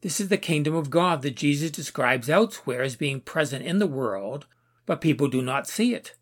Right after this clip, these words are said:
The same kingdom that Jesus says is within us and outside of us. These are sayings about the kingdom that are both in the canonical Gospels, but perhaps, perhaps best exemplified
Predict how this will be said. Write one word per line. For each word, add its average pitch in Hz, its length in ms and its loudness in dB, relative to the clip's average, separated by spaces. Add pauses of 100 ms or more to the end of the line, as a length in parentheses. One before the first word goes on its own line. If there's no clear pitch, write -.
(640)
The 196 100 0
same 156 260 2
kingdom 160 520 2
that 147 240 2
Jesus 165 420 2
says 165 240 2
is 147 140 -2
within 143 360 4
us - 380 -6 (540)
and 151 100 -6
outside 190 460 2
of 170 120 -2
us. - 360 -14
These 170 340 2
are 180 80 4
sayings 160 500 2
about 170 260 0
the 180 100 -4
kingdom 190 500 0 (300)
that 156 160 2
are 147 80 4
both 160 340 4
in 165 140 2
the 143 80 0
canonical 151 580 2
Gospels, 139 840 -2 (320)
but 165 120 2
perhaps, 156 640 2 (200)
perhaps 151 460 2
best 202 320 4
exemplified 123 960 -2